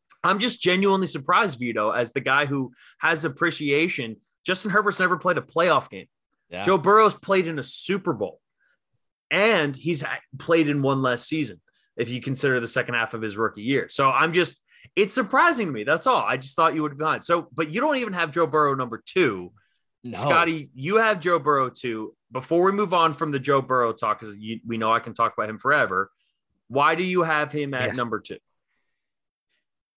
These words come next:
Speaker 3: Me?
Speaker 1: Yes.
Speaker 3: I just said why. It's because,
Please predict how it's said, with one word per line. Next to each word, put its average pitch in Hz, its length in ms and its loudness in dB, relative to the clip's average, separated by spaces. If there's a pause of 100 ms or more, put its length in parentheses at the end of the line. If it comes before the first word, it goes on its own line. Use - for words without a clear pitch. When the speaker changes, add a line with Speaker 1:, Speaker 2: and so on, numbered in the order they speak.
(360)
Speaker 3:
Me? 208 340 4 (220)
Speaker 1:
Yes. - 440 -4 (640)
Speaker 3:
I 160 100 6
just 170 240 4
said 202 200 4
why. 113 200 -2
It's 151 580 -4
because, 170 640 4